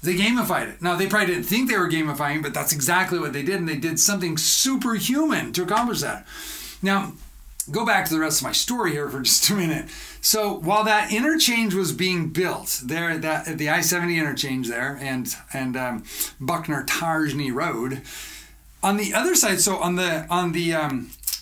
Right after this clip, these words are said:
what is that? That's gonna be the southwest corner of this interchange. There was nothing there. And then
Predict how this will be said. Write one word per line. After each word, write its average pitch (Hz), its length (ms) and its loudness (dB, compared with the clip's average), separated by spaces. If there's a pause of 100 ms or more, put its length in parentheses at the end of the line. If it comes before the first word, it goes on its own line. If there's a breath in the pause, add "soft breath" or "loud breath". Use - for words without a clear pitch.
(140)
what 202 160 0
is 190 140 0
that? 147 180 0
That's 160 180 0
gonna 175 120 0
be 165 100 0
the 156 160 -2
southwest 226 840 4 (1400 soft breath)
corner 185 440 0
of 147 100 -4
this 175 180 2
interchange. 151 720 -2 (420 loud breath)
There 185 120 2
was 160 180 2
nothing 196 520 2
there. 156 440 -4 (680 loud breath)
And 202 180 2
then 208 640 2